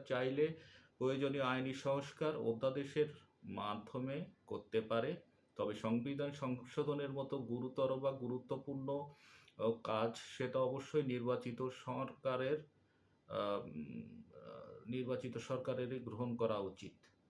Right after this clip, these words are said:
বিএনপি মনে করছে জনসংযোগ ব্যবস্থা কিংবা গণসং-, আহ, গণপরিষদ নির্বাচন আসলে রাজনৈতিক কৌশল,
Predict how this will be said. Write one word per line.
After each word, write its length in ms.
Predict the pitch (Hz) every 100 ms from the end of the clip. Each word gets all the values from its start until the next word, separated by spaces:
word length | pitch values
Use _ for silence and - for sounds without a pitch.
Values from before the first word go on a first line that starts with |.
| - _ _ -
বিএনপি 300 | 117 135 151
মনে 180 | 147 147
করছে 300 | 151 151 139
জনসংযোগ 840 | 123 127 120 143 147 147 151 147
ব্যবস্থা 520 | 127 127 147 - 123
কিংবা 260 | 127 127 120
গণসং-, 680 | 113 123 127 - 139 139 151
আহ, 580 | - - - - 113
গণপরিষদ 1300 | 113 110 120 131 131 135 131 131 - 135 139 139 160 147
নির্বাচন 640 | 139 139 139 135 151 131
আসলে 460 | 110 110 127 127 127
রাজনৈতিক 680 | 110 113 117 117 117 113
কৌশল, 480 | 120 117 - 95